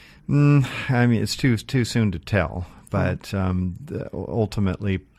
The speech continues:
Speaker 1: possibly, yeah,
Speaker 2: 'Cause I'm,
Speaker 1: possibly.
Speaker 2: I'm curious to see over time how many of, like, the smaller escrow firms stay around.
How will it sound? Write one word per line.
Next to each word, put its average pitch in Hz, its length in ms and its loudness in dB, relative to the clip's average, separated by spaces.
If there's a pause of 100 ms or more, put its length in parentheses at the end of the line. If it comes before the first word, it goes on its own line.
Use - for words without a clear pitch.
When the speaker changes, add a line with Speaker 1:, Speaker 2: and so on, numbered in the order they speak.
(140)
Speaker 1:
possibly, 90 600 -6 (180)
yeah, 95 340 -4
Speaker 2:
'Cause 185 140 2
I'm, 208 120 6
Speaker 1:
possibly. 180 180 0
Speaker 2:
I'm 190 100 6
curious 170 400 0
to 160 140 -6
see 156 240 0
over 147 240 -2
time 147 460 -2 (400)
how 160 140 -2
many 151 220 0
of, 143 80 -2
like, 139 140 -4
the 147 80 -6
smaller 143 400 -2
escrow 135 360 -4
firms 127 640 -6 (760)
stay 139 640 -2
around. 123 720 -6